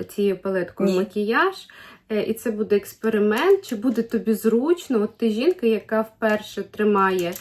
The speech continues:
Speaker 1: цей пензель, і, е, я твоя клієнтка, яка прийшла до тебе, наприклад, на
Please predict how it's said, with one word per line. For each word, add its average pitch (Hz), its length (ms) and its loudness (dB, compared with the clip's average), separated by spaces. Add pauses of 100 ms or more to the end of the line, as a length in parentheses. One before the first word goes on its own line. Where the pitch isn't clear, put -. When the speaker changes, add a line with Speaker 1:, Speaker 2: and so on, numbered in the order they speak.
(500)
Speaker 1:
цей 190 200 -6
пензель, 247 840 -4 (100)
і, 220 400 2 (420)
е, 202 260 -4
я 220 200 2
твоя 196 240 -2
клієнтка, 208 760 0
яка 226 260 0
прийшла 233 680 -2
до 175 60 -8
тебе, 226 320 -2
наприклад, 208 560 -2
на 214 280 0